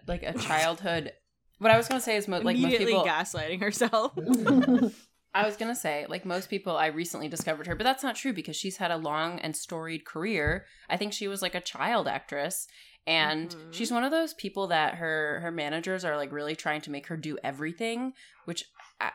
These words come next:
Speaker 1: I don't know is best for her, but so she recently had an album come out that I think is pretty good. She got wrapped up in the Olivia Rodrigo fanfare because she was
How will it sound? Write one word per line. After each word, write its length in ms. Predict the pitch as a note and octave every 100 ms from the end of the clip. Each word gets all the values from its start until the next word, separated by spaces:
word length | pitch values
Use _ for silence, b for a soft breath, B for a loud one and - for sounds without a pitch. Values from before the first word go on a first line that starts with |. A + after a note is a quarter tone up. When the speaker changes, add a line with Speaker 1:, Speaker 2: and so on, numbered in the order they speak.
| -
Speaker 1:
I 80 | E3+
don't 240 | F3 -
know 280 | F3 D#3 E3+
is 160 | E3 -
best 380 | C#3+ D#3 - -
for 400 | F3 F#3+ G3+ G3+
her, 300 | A#3 A#3+ C4+
but 280 | F3+ D3+ - b b -
so 360 | - F3 E3
she 220 | - G3+
recently 360 | F#3+ F#3+ G#3 G3+
had 180 | G3+ E3+
an 120 | E3+
album 340 | - E3+ F3+ E3+
come 180 | F3+
out 320 | E3 D#3+ D#3 -
that 80 | B2+
I 140 | F3
think 160 | F#3+ F#3
is 80 |
pretty 380 | - - D#3+ C#3 -
good. 520 | C4 A#3 A3+ A3 A3+ b b
She 140 | - G3
got 140 | C3
wrapped 280 | E3+ F3+ G3+
up 120 | G3
in 80 | F3
the 140 | E3
Olivia 300 | D#3 D#3 D#3+
Rodrigo 720 | D3+ C#3+ C#3+ D#3+ F3 G3 G3
fanfare 600 | G3+ G#3 G3 G3 G#3 G#3 G3+
because 260 | F3+ D3+
she 280 | - - E3
was 440 | D#3+ D#3 C#3+ -